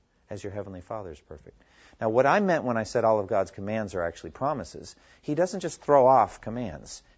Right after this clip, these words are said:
He, he speaks them because they're of his essence and his nature.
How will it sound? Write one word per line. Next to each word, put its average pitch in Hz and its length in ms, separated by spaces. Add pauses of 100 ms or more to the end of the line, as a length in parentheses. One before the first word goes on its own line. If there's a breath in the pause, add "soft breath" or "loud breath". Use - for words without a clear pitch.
(100)
He, 131 320
he 131 180
speaks - 360
them 120 140
because 123 240
they're 131 180
of 127 180
his 139 160
essence 151 360
and 143 80
his 135 120
nature. 165 360